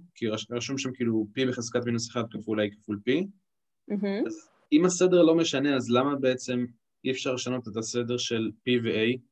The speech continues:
Speaker 1: ואז לומר שהם כאילו זה ב-, P ואז P בחזקת מינוס אחד זה, זה I, כאילו ישר?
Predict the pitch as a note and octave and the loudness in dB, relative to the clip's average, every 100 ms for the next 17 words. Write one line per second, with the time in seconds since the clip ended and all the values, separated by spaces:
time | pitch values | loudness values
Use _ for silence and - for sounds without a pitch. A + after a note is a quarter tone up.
0 | _ _ _ _ - A2+ A2+ A2+ A2+ A2+ | _ _ _ _ -2 0 2 0 -2 -2
1 | A#2 A2 A#2 A#2 A2+ A2+ G#2 G#2+ G#2 G2+ | -2 0 0 -2 -2 -2 0 0 0 0
2 | G2 - - - C3 B2 A2+ A#2 A#2 _ | -2 -4 -4 -4 -2 0 0 0 -2 _
3 | - A#2+ A2+ G#2+ - A#2 B2 A#2+ - - | -2 0 0 -4 -8 -6 -4 -4 -6 -6
4 | A2+ A2 G#2+ G#2 G2+ G#2 A2+ A2+ B2 - | -6 -4 -4 -4 -6 -6 -4 -2 -4 -8
5 | _ _ _ _ G#2+ G#2 G2+ A2 | _ _ _ _ -6 -4 -2 -2